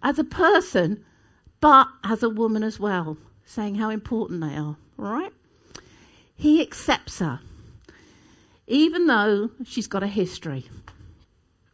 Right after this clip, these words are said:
And in the, in the end, she, in turn, adores the Christ. She goes off and tells everybody about him. And Jesus tells us that God is seeking true worshippers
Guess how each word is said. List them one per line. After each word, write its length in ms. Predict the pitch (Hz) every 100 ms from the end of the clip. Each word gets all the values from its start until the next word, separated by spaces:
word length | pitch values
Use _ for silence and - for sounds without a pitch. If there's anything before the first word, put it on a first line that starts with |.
| _ _ - _
And 180 | 214 208
in 160 | 254
the, 120 | 254 -
in 180 | 269 311
the 100 | 302
end, 300 | 208 185 - -
she, 520 | - - 240 254 - -
in 120 | 247
turn, 440 | - 196 170 170 -
adores 480 | 180 190 175 165 -
the 80 |
Christ. 560 | - 170 143 120 - - _ _ -
She 140 | - 220
goes 240 | 220 190
off 140 | 185
and 100 | 185
tells 340 | - 185 175 160
everybody 440 | 160 156 156 156
about 380 | 147 160 160 -
him. 160 | 151 151 _ - - - - - - - - _ _ _ _ _ -
And 380 | 247 247 233 - _ _ _ _ _ _ -
Jesus 320 | 359 381 370
tells 240 | 349 254
us 120 | 220
that 200 | 220 247 - - -
God 120 | 320
is 160 | 359
seeking 400 | - 311 302 285 - - - -
true 500 | - 294 294 285 269 - _
worshippers 880 | - 226 196 - 165 - 135 135 -